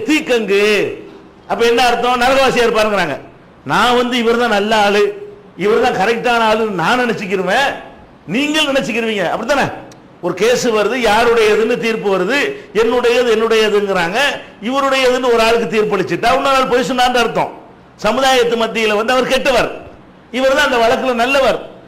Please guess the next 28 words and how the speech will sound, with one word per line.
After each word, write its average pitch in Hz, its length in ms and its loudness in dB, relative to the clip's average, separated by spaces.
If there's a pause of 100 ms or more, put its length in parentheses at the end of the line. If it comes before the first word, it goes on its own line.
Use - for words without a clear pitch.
அப்ப 196 280 -4
சமுதாயமே 262 640 2
ஒரு 247 100 2
ஆளை 240 200 4
நல்லவர் 233 460 0
நினைச்சிருக்கும் 196 560 -2
பொழுது 170 340 -2 (600)
அல்லாஹ்வுடைய 254 500 2
ரசூல் 254 380 -2
நினைச்சிருக்கும் 190 480 -2
பொழுது 202 240 -2
அங்க 240 300 0
என்ன 262 160 2
தெரியுமா? 247 640 0 (420)
அவருக்கு 240 380 0
நான் 220 260 -2
கொடுத்த 233 300 0
நரகத்தினுடைய 233 640 0
கங்கு 226 400 -4
என்பதை 233 580 -2 (100)
அங்கே 311 340 -2
விளங்கிக் 233 380 0
கொள்வார். 180 840 0 (500)
அப்ப 190 160 -2
இந்த 240 260 0
ஹதீஸ் 233 280 0
என்ன 226 160 0
சொல்லுது? 220 380 0